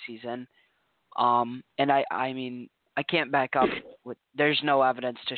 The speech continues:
show that, uh, he will be better unless you're gonna come off facts where, uh, he's been better from two thousand sixteen to two thousand seventeen to two thousand eighteen. Um, but really that doesn't show much. I mean,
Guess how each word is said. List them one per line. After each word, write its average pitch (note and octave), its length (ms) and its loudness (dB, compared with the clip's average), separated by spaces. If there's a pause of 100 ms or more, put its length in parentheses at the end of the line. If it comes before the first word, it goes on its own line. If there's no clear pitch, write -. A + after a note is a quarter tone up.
show B2 260 2
that, A2+ 380 -4 (640)
uh, A2+ 300 0 (180)
he C#3 80 -2
will C3+ 240 4
be C3 160 -2
better A#2 420 -6
unless B2+ 300 -4
you're B2+ 120 -6
gonna A#2+ 180 -6
come B2+ 240 -4
off A#2 200 0
facts A#2 360 -2
where, A2+ 340 -2 (500)
uh, B2 140 4
he's B2+ 280 -4
been C3 200 2
better B2 240 2
from B2 200 -10
two C3 100 -8
thousand A#2+ 320 -2
sixteen B2 600 -8 (140)
to C3+ 80 -6
two B2+ 160 0
thousand A#2 380 2
seventeen A#2+ 420 0
to A2+ 80 -8
two B2+ 140 -6
thousand A#2 280 -2
eighteen. A2+ 480 -4 (720)
Um, A#2+ 460 2 (140)
but B2 100 4
really C#3 300 4
that C3 160 2
doesn't A#2+ 340 -2
show B2 140 0
much. A#2+ 280 -4
I B2+ 60 -6
mean, B2 220 -8